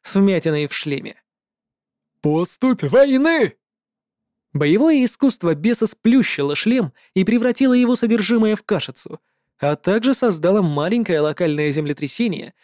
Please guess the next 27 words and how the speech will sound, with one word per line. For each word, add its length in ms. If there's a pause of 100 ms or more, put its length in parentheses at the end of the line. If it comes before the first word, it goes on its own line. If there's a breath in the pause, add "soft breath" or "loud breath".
(160)
с 100
центром 580
в 60
виде 240
коры. 460 (880)
Внезапная 600
потеря 380
опоры 300
заставила 420
нескольких 500
солдат 380
Империи 420
споткнуться 640
и 60
упасть. 560 (680)
Кора 300
наугад 400
выбрала 400
одного 320
из 160
них 260 (240)
и 120
занесла 480
для 160
удара 300
пару 280
рук. 320